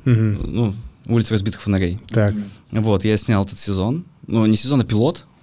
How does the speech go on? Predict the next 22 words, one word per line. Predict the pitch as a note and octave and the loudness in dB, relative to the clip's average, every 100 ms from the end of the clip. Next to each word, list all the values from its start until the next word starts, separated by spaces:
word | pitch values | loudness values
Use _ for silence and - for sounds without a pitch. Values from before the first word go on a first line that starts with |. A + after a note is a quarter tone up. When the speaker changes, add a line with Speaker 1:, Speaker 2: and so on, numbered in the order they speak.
| - | -6
Speaker 2:
Пригласил | G#2+ G#2+ - G#2 | -2 -2 -2 -2
его, | G2+ B2+ | -2 -4
заплатил | A#2 F#2 G2 F#2+ G2+ | -4 -4 -6 -4 -2
ему | A#2 | -2
деньги, | G#2+ G2 G#2 D#3+ - - - | -2 -2 -2 -6 -12 -18 -18
чтобы | - - G#2 | -12 -4 -2
он | |
пришел, | G2 F#2+ B2 | -2 -4 -2
потому | D#3 | -2
что | - | 0
мне | G#2 | 0
нужен | G2 G2+ | 2 -2
был | G2+ | -2
первый | G2+ G2+ G2 | -2 0 0
гость | G2+ A#2 | 0 -2
какой-то | B2+ A#2+ A#2 G2+ | -4 -4 -2 -2
из | F#2+ G2 G2+ | -4 -6 -8
взрослой | G#2+ A#2 B2+ C3 - G#2+ | -4 2 2 2 2 4
медийки, | G2+ F#2+ G2 F#2 A#2 | 4 2 0 -2 -4
которого | A#2 G2+ G2+ | -4 -4 0
знают | G#2 G2 A2 | 0 0 0
люди. | G#2 C3 | -2 -2